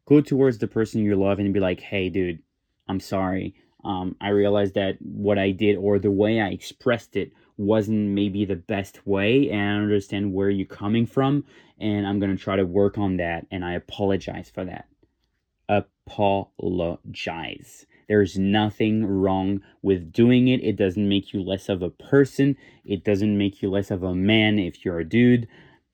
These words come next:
or any of that. Now I'm gonna talk about the thir-, third subject I wanted to tackle, and it's acknowledging your flaws. Now,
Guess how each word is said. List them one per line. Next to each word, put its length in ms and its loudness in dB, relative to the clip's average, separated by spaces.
or 320 2
any 260 6
of 160 -2
that. 220 -10
Now 160 6
I'm 100 6
gonna 180 6
talk 220 -4
about 260 -2
the 60 -6
thir-, 360 0
third 260 4
subject 580 -6
I 60 -8
wanted 340 -4
to 340 -6
tackle, 600 -2
and 140 0
it's 440 -2
acknowledging 840 2
your 160 -4
flaws. 720 -10
Now, 480 -2